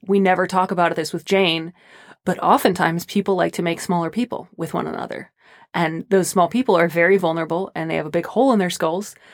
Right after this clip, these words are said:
Um, and, you know, that's not to say that, like, a baby can't survive occasionally being dropped. Uh, babies are also weirdly resilient, but, like, this was gonna come up, you know? Like, life gets more full of fragile things the longer you live.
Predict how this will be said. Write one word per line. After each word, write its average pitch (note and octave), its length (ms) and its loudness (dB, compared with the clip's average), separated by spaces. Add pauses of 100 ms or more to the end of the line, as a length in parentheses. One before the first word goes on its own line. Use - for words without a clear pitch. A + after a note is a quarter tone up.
(200)
Um, D#3+ 680 -2
and, E3 400 -2
you A3+ 80 2
know, A#3+ 80 6
that's C#4+ 160 4
not B3 60 0
to A3 100 4
say A3 200 4
that, F#3+ 140 4
like, F3+ 140 0
a F#3+ 40 -2
baby F3+ 280 0
can't - 240 -4
survive F3 340 0
occasionally F3 460 -4
being D#3 220 -10
dropped. A#3+ 380 0 (380)
Uh, F#3+ 240 -2
babies F#3+ 300 0
are F#3 100 4
also F#3 180 2
weirdly F#3+ 300 2
resilient, G3 560 0
but, F3 180 0 (160)
like, G3+ 200 -2
this C#4+ 160 -2
was F4 200 -2
gonna D#4+ 240 4
come A3+ 300 0
up, - 180 0 (140)
you A#3+ 120 2
know? A#3+ 200 4
Like, A3 300 -2
life A3+ 320 0
gets - 320 -6 (340)
more B3+ 400 4
full G3 220 -2
of F#3 120 -4
fragile F3+ 400 0
things F3+ 380 -4
the B3 100 2
longer A#3 300 4
you G#3+ 180 0
live. G#3+ 360 2